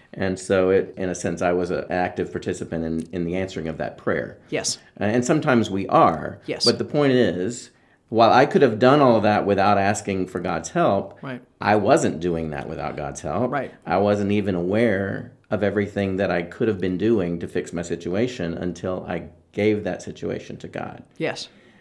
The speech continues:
Speaker 1: And so I think that trusting God with my debt and my financial need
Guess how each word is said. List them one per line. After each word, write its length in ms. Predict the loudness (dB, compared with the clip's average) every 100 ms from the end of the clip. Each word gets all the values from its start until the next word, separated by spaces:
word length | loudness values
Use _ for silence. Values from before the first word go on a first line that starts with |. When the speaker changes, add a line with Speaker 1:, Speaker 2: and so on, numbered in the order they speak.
| -14
Speaker 1:
And 180 | -8 -4
so 160 | 0 0
I 100 | 2
think 280 | -2 -4
that 500 | 0 0 0 -4 -20
trusting 580 | -2 2 2 0 -2 0
God 640 | 2 4 4 2 0 -4 -10
with 280 | -4 -4 -2
my 180 | -4 -2
debt 520 | 2 4 4 0 -6 -6
and 100 | -4
my 100 | -4
financial 540 | -4 -4 -4 -6 -4
need 560 | -2 -2 -2 -4 -6